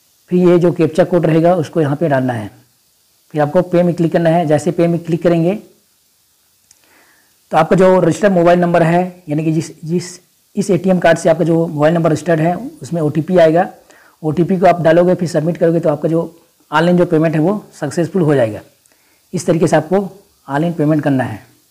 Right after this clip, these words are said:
जैसे आपका पेमेंट सक्सेसफुल हो जाता है, तो यहाँ पे इस तरीके से दिखाई देगा। आप यूपी,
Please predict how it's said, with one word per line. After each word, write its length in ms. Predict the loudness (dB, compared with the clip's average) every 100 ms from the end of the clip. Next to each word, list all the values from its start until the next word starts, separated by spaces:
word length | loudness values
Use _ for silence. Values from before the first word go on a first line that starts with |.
| _ _ _ _ _ _ _ _ _ _ _ _ _ _ _ _ _ _ _ _ _ _ _ _ _ _ _ _ _ _ _ _ _ _ _ _ _ _ _ _ _ _ _ -20
जैसे 80 |
आपका 220 | -20 -20 -20
पेमेंट 300 | -20 -20 -20
सक्सेसफुल 480 | -20 -20 -20 -20 -20
हो 80 | -20
जाता 220 | -20 -20
है, 100 | -20
तो 100 | -20
यहाँ 140 | -20
पे 100 | -20
इस 260 | -20 -20 _
तरीके 220 | -20 -20
से 260 | -20 -20 -20
दिखाई 260 | -20 -20 -20
देगा। 320 | -20 -20 -20 _ _ _
आप 140 | -20 -20
यूपी, 460 | -20 -20 _ -20 -20